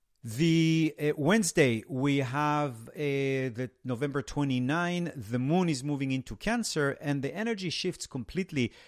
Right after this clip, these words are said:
because we're moving into a water, uh, realm. We're gonna swim a little bit on Wednesday and Thursday, and the energy is gonna cool off a little bit because we have Vesta, the moon,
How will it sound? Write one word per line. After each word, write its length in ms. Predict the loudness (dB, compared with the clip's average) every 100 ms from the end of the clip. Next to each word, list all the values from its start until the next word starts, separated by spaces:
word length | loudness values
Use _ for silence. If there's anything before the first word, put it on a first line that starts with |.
| -8
because 280 | -4 0 0
we're 140 | 2
moving 320 | 0 0 0 -2
into 320 | -4 -2 0
a 60 |
water, 540 | 0 2 4 6 4 0 -8 _ _
uh, 80 | -4 0
realm. 460 | 4 6 4 2
We're 120 | -2 2
gonna 180 | 2
swim 640 | 2 -2 0 4 4 2 0
a 80 | 0
little 220 | 2 2
bit 200 | -2 -2
on 160 | -4 0
Wednesday 420 | -2 0 -2 -2
and 160 | -4
Thursday, 460 | 2 2 2 0 -2
and 180 | -2 -2
the 140 | -2
energy 240 | -2 -4 -6
is 100 | -4
gonna 220 | -4 -4
cool 360 | -6 0 2
off 240 | 4 2 -4
a 40 |
little 200 | -10 -12
bit 140 | -16 -16
because 400 | -14 -6 -4 -4 -8 -20 _ -2
we 140 | 0
have 280 | 2 2 2
Vesta, 720 | 0 0 0 0 0 0 -4 _
the 200 | -2 0
moon, 480 | 4 4 4 2